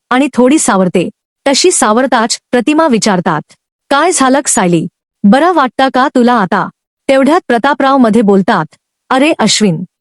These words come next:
तू डॉक्टर आहेस की विसरलास? बघ जरा तिला, तपास करून घे." अश्विन लगेच उठतो आणि म्हणतो,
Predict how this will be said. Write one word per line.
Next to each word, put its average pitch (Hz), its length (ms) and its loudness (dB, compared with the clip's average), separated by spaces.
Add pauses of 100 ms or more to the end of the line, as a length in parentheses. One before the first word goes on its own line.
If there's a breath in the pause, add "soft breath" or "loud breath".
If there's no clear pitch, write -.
(220)
तू 349 100 4
डॉक्टर 269 360 0
आहेस 214 400 0
की 302 120 -2
विसरलास? 214 680 -2 (320)
बघ 294 280 2
जरा 254 300 0
तिला, 202 240 0 (320)
तपास 294 320 0
करून 208 260 2
घे." 175 220 0 (380)
अश्विन 330 320 0
लगेच 269 380 0
उठतो 247 400 0
आणि 233 140 2
म्हणतो, 208 400 2